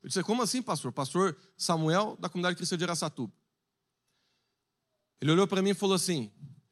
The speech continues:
"Até os vinte e cinco, vinte e seis, isso aqui não é uma matemática perfeita, ok?" Mas ele falou assim: "Em média, até os vinte e cinco, vinte e seis anos, não dá de você descobrir quem estudou, quem não estudou,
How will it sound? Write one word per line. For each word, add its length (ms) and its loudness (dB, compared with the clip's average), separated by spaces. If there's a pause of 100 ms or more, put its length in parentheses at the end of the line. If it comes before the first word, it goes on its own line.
(120)
"Até 200 0
os 140 4
vinte 200 2
e 20 -2
cinco, 180 -2
vinte 80 -4
e 40 -4
seis, 120 -2
isso 160 -4
aqui 140 -2
não 80 0
é 20 -4
uma 80 0
matemática 480 0
perfeita, 380 0
ok?" 280 -4 (300)
Mas 140 2
ele 100 4
falou 160 0
assim: 160 0
"Em 240 4
média, 500 2 (220)
até 240 2
os 140 0
vinte 140 2
e 20 -2
cinco, 180 0
vinte 160 0
e 20 -2
seis 260 2
anos, 200 2
não 160 2
dá 140 2
de 80 -6
você 280 -2
descobrir 440 -2
quem 160 -2
estudou, 360 0
quem 140 -4
não 60 -2
estudou, 440 -4